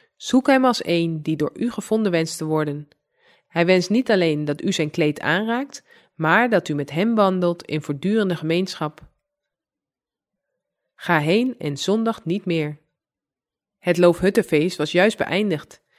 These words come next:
De priesters en de rabbies hadden hun aanslagen tegen Jezus verijdeld gezien. En toen de avond viel, begaf een ieder zich naar huis,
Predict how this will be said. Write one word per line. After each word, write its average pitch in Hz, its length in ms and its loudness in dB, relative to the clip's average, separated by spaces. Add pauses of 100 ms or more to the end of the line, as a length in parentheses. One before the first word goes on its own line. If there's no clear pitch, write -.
(280)
De 165 120 -2
priesters 175 540 0
en 160 100 0
de 151 80 0
rabbies 175 420 0
hadden 160 220 0
hun 156 140 -4
aanslagen 170 680 -2
tegen 165 280 -2
Jezus 185 380 0
verijdeld 226 440 0
gezien. 147 440 -6 (500)
En 175 220 0
toen 262 180 4
de 214 100 2
avond 208 460 0
viel, 254 420 -4 (200)
begaf 220 440 -2
een 151 160 -4
ieder 214 220 0
zich 196 200 -4
naar 160 120 -2
huis, 170 460 -2